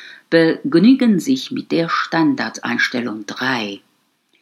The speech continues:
Obwohl wir ständig an Thermostaten drehen, wissen wohl nur die wenigsten Menschen,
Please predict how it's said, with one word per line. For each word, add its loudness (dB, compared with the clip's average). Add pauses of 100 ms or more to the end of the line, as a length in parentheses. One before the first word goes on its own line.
(300)
Obwohl 2
wir 2
ständig 0
an 2 (360)
Thermostaten 2
drehen, 0 (340)
wissen 2
wohl 4
nur 4
die -2
wenigsten 4
Menschen, 2